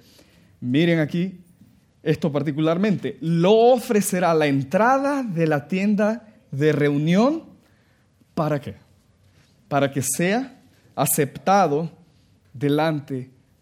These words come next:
de Yahweh, de-, para que sea aceptado delante del Señor. Un animal sacrificado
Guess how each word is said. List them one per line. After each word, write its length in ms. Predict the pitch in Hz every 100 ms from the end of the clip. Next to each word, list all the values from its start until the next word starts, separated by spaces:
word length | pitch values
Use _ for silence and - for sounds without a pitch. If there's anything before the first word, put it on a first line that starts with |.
| -
de 220 | 127 113
Yahweh, 360 | 117 127 104 - -
de-, 180 | 139 92
para 180 | - 131
que 80 |
sea 120 | 147 202
aceptado 360 | 190 - 196
delante 300 | 190 202 208
del 140 | 170 151
Señor. 420 | - 139 165 98 - _ _ _ _ - - - - _ _ _ -
Un 240 | 170 202
animal 580 | 220 240 175 123 135 160 _ _ _ _ _ _ _ _ _ _ _ _ -
sacrificado 1160 | - - 156 170 202 196 165 196 214 143 156